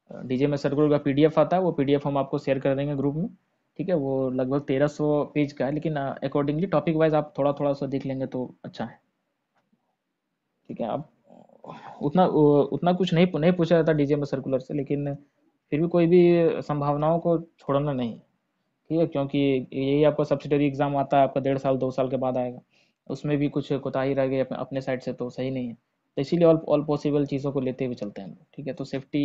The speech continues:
feature in dumper जो है, वो तो यहाँ आपको डिस्कस की कर, अ, कर ही दी गई है,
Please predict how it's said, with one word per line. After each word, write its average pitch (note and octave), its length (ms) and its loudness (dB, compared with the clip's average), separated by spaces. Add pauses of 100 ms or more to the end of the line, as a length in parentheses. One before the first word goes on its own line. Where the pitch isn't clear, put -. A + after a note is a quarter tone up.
feature C#3+ 280 -2
in D3 160 -2
dumper C#3 260 0
जो C#3+ 160 2
है, D3 100 0 (420)
वो C3+ 100 -4
तो C3+ 100 -4
यहाँ C3+ 160 0
आपको C3+ 160 -4
डिस्कस C3+ 320 -2
की D3+ 120 0
कर, D3+ 200 2
अ, B2 300 4
कर C#3 180 -2
ही D#3 60 4
दी D#3 120 2
गई C#3+ 200 2
है, F#3 100 -6